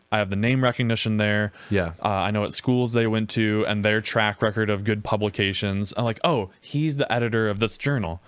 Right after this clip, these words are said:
Speaker 2: Yeah.
Speaker 1: Okay, that gives me
Speaker 2: He's a big name.
Speaker 1: He's
Speaker 2: Yeah.
Speaker 1: really thinking about what articles to allow into this journal. I know he's probably set up some good, uh,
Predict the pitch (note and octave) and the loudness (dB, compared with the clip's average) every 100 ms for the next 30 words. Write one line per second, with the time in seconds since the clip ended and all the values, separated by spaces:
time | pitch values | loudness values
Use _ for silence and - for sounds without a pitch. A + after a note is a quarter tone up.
0 | - - F#2+ B2+ C#3+ C3+ C#3 D3 D3+ C#3+ | -20 -6 0 2 4 4 4 2 0 2
1 | C3+ C3 F#2+ F#2+ F2+ F#2+ F#2+ F2 D2+ - | 2 0 0 -2 -2 0 0 -2 -4 0
2 | B2+ A#2+ B2 C#3 C#3+ C3+ C3+ C3+ B2+ A2+ | 2 4 4 4 4 2 0 2 2 4
3 | G#2+ G2 G#2 A2 - A2 G#2+ - G#2+ G2+ | 4 2 2 2 4 2 2 2 0 0
4 | - G#2+ G2 G2 G2+ G2 - G2+ G2+ G2+ | 0 2 2 2 2 2 2 0 0 0
5 | - G#2 G2 G2 G2 - G#2 G#2 G2+ G2+ | -2 -2 0 0 0 0 0 0 -2 -2
6 | G#2+ G2+ G2+ G#2+ G2+ - G#2+ G2 G#2 G#2 | -2 0 0 0 0 -2 -2 0 2 0
7 | G2+ - - - - _ - G2+ F#2 F#2 | -2 -10 -20 -20 -20 _ -2 0 0 0
8 | F#2 | 0